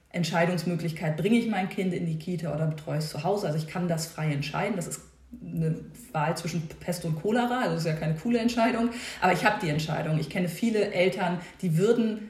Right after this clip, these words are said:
ihr Kind gerne zu Hause lassen, weil sie das Risiko in einer Kohorte mit vierzig Kindern einfach auch viel zu groß finden, aber können das nicht, weil sie erwerbstätig sind in der Festanstellung und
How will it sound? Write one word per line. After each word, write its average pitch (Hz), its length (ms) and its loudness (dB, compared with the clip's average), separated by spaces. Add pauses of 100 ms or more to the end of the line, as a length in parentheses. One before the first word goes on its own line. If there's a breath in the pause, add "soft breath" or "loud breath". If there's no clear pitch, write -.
ihr 180 140 0
Kind 185 340 0 (480 loud breath)
gerne 202 280 2
zu 208 180 -4
Hause 202 240 2
lassen, 175 360 0
weil 170 140 2
sie 160 280 -2 (220)
das 175 300 -4
Risiko 190 400 -2
in 156 80 -2
einer 151 200 0
Kohorte 170 400 -4
mit 156 120 -2
vierzig - 380 -8
Kindern 165 300 -2
einfach 160 280 -4
auch 170 100 -6
viel 233 200 -4
zu - 100 -8
groß 208 300 -4
finden, 202 240 -6
aber 170 100 -4
können 160 320 2
das 151 180 -2
nicht, - 280 -10
weil 165 100 -2
sie 156 140 0
erwerbstätig 175 640 -2
sind 170 120 -2
in 156 100 0
der 147 100 0
Festanstellung 165 760 -4
und 165 180 -2